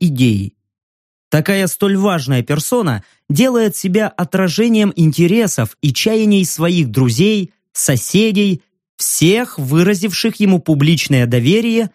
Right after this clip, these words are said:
и выражением чьего общественно-политического убеждения может являться любая его деятельность, трудовая, культурная и даже спортивная.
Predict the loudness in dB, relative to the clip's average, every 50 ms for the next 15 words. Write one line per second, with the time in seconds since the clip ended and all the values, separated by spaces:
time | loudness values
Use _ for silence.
0 | _ _ _ _ _ _ _ 2 2 4 4 2 2 0 -2 0 0 0 0 2
1 | 2 2 0 0 -2 0 0 0 2 0 -2 0 -4 -6 -6 -4 -6 0 0 0
2 | 0 0 -2 -2 0 0 0 0 0 0 0 0 0 -2 0 0 -2 -2 0 -2
3 | -2 -2 -2 _ -2 0 2 0 0 2 2 2 4 4 2 2 0 -2 -6 _
4 | _ _ _ _ 0 0 0 0 -2 0 0 0 2 0 0 -2 -2 -2 -4 -4
5 | 0 2 2 2 4 2 2 0 0 0 0 -2 -2 -2 -2 0 0 -2 0 0
6 | 2 2 2 2 0 -2 -4 -6 -6 -6 -10 -12 -18 _ _ _ _ _ _ _
7 | 0 0 2 2 2 0 0 -2 -2 -2 -4 -6 -8 -10 _ _ _ _ _ _
8 | 0 2 2 2 0 0 0 2 2 4 2 2 2 0 0 -2 -4 -8 _ _
9 | _ _ _ _ _ 0 0 0 2 0 0 0 0 -2 -4 -4 -2 -2 -2 -2
10 | -2 0 0 0 0 0 -2 -2 -2 -6 -8